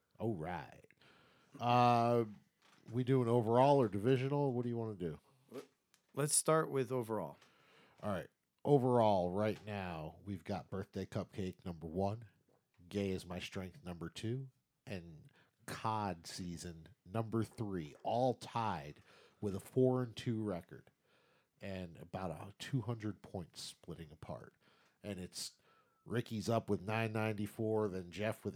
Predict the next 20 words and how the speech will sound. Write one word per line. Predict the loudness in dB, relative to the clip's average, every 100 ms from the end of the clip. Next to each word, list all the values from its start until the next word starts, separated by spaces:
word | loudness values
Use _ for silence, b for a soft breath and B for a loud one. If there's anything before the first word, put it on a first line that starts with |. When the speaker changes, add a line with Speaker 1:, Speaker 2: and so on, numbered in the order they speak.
| -6
Speaker 1:
eight | -8 -8
seventy-four, | -4 -4 -4 -8 -8 -4 -2 0 0
and | -2 -10
Ryan | -8 -4 -4 -4 -6 -8
with | -10
seven | -8 -8 -8 -10
eighty-four. | -12 -12 -12 -10 -8 -10
So | -8
there | -8
are | -8
three | -4 0 2 2
very | 2 2 2
clear | -4 -8 -2 0 2 2
layers | 0 -2 -2 -4 -8 -10 -10
to |
the | -8 -10
first, | -8 -6 -6 -6
second, | -8 -10 -12
and | -14 -14
third | -14 -14